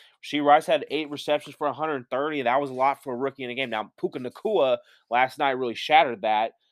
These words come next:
But, you know, Travis Kelce had seven receptions for seventy-one yards. Um, but no, uh, I will say the one thing that, uh, annoyed me mostly with the offense yesterday was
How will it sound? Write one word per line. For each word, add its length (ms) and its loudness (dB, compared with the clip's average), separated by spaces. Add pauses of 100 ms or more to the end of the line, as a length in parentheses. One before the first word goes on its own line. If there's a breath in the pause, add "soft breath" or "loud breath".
(200)
But, 200 2
you 80 -6
know, 220 0
Travis 440 0
Kelce 340 -2
had 180 -2
seven 260 -4
receptions 420 -4
for 80 -20
seventy-one 680 -6
yards. 520 -12 (560)
Um, 760 0 (1400)
but 180 -4
no, 360 2
uh, 340 4
I 140 4
will 180 0
say 340 -2
the 80 -2
one 300 -4
thing 240 -6
that, 200 0
uh, 360 0
annoyed 400 -4
me 80 -4
mostly 420 -4
with 160 -8
the 140 -2
offense 420 -2
yesterday 460 -4
was 340 -8